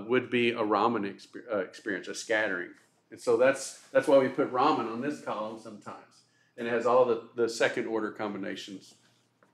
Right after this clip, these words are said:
of the photons. X, Y, Z, uh,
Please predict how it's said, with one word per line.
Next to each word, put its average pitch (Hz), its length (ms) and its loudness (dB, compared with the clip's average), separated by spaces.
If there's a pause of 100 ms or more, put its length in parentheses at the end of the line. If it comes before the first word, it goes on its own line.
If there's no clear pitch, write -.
(260)
of 131 140 -2
the 117 100 2
photons. 104 500 -2 (580)
X, 156 220 0
Y, 139 220 4
Z, 135 520 -6 (260)
uh, 120 180 2